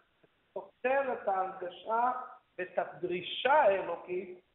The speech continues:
שדורשים מהאדם לעבוד את השם בשמחה ולהרגיש כל הזמן הרגשה טובה.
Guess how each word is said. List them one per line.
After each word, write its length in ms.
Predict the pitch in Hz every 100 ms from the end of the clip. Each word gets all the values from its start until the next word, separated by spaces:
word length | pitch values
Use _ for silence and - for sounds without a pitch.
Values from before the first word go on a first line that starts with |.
| _ _
שדורשים 640 | 190 180 190 185 - 269
מהאדם 640 | 233 190 175 214 220 226 208
לעבוד 340 | 175 190 214
את 140 | 208 202
השם 300 | - 202 202
בשמחה 680 | - 180 175 - 208 202 - - - _ -
ולהרגיש 580 | 165 175 - 180 226 -
כל 180 | 226 220
הזמן 260 | 180 208
הרגשה 420 | 208 196 180 - 202
טובה. 400 | 208 185 202